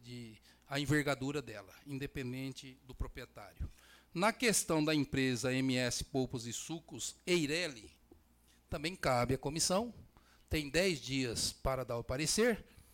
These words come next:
e dentro desse parecer, com a presença sempre dos vereadores que pode participar, sem opinar, mas orientando e oficializando da forma que o presidente do C C J comentou, que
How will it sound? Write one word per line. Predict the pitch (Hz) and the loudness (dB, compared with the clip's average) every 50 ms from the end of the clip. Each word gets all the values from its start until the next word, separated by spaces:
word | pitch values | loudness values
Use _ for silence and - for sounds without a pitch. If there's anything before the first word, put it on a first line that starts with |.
| - - - | -20 -14 -6
e | - 170 | -4 -4
dentro | 156 147 160 170 170 - 165 | -2 2 2 2 2 2 0
desse | 151 151 143 - - | 0 0 0 0 0
parecer, | - 160 143 135 127 - - - 156 156 143 | 0 0 0 0 0 0 0 0 0 0 -2
com | - - 139 | -2 -4 -6
a | |
presença | - - 151 139 120 117 135 135 120 - - 123 | -4 -4 -6 -6 -4 -4 -4 -4 -4 -6 -6 -8
sempre | - - - 156 147 143 131 - - - 104 98 - _ - - - _ - - | -6 -6 -4 -2 -2 -2 -2 -4 -8 -18 -20 -20 -20 _ -20 -20 -20 _ -14 -10
dos | 151 120 120 | -8 -4 -2
vereadores | 135 151 143 139 131 123 - 135 135 135 120 110 - - - - - - - - | 0 2 2 2 2 2 2 4 4 4 4 2 0 0 0 0 0 -2 -4 -4
que | - - | -6 -6
pode | - - 151 147 139 - 135 | 0 4 4 4 4 4 2
participar, | - 143 127 - - - - - - 139 135 143 160 151 - - - _ _ _ _ _ _ _ - | 0 -2 -2 -2 -4 -6 -6 -6 -4 -2 -2 -2 -2 -4 -6 -12 -20 _ _ _ _ _ _ _ -6
sem | - - - - 190 190 175 | -4 -2 0 2 2 2 2
opinar, | 160 - 170 147 143 147 156 175 170 139 | 2 2 2 2 4 4 6 6 4 4
mas | 127 127 127 120 110 117 123 - - | 2 -2 -2 -2 -4 -6 -10 -6 0
orientando | 147 143 143 151 143 131 127 - 139 139 139 | 2 4 4 4 4 2 2 0 0 2 2
e | |
oficializando | 131 - - - 131 127 127 113 117 127 127 120 | 2 0 0 -2 -2 -2 -2 -2 -2 -2 -2 -2
da | 117 110 | -4 -4
forma | - 131 120 120 117 | -2 0 0 0 -2
que | - - | -6 -10
o | 131 | -10
presidente | - 139 117 113 127 117 | -8 -8 -8 -6 -6 -8
do | - | -8
C | - 123 | -10 -12
C | 113 117 | -12 -12
J | 110 113 110 - - | -10 -12 -12 -12 -10
comentou, | - 143 139 160 165 - 196 208 233 - - - - - - - - - _ - - _ | -6 -2 -2 -2 0 2 2 2 0 0 -4 -10 -20 -20 -20 -20 -20 -20 _ -20 -14 _
que | - 185 160 135 107 - | 0 2 2 2 0 -2